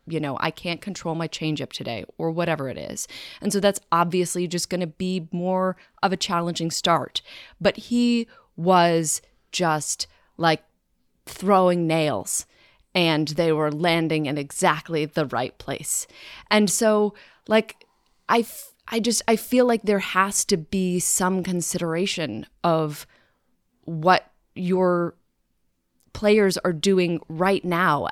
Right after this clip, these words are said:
and not just what have they historically done, which of course we'll also get to Nick Anderson, which maybe we'll get to in a second.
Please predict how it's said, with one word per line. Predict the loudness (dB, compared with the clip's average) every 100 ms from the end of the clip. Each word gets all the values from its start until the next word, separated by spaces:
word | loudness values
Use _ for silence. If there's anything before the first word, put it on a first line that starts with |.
| -2
and | -2 0
not | 0 0
just | -2 -2 -4
what | -6 0 0
have | -2 -8
they | -4 -4
historically | -2 -6 -4 -2 -2 -4 -2
done, | 2 2 0
which | -6
of | -10 -6
course | -4 -4 -4
we'll | -4 -4
also | -6 -6 -6 -8
get | -6 -8
to | -6 -6 -6 -6
Nick | -6 -6
Anderson, | -6 -6 -6 -10 -14
which | -14 -6
maybe | -6 -6
we'll | -10 -10
get | -10 -10
to | -10
in | -10
a |
second. | -8 -8 -10 -14